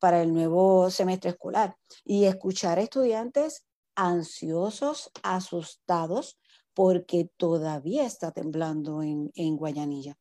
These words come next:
¿verdad? Esa es la situación que tenemos. Luego los recibimos solamente dos días en las carpas y viene la pandemia. Nuevamente el departamento no está preparado.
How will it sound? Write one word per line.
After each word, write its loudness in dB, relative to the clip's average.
¿verdad? -4
Esa -12
es 0
la -2
situación -2
que 0
tenemos. -4
Luego 4
los 4
recibimos -2
solamente 0
dos 0
días -2
en 0
las -2
carpas -2
y 2
viene 4
la -4
pandemia. -2
Nuevamente 2
el 4
departamento 0
no -2
está -4
preparado. -2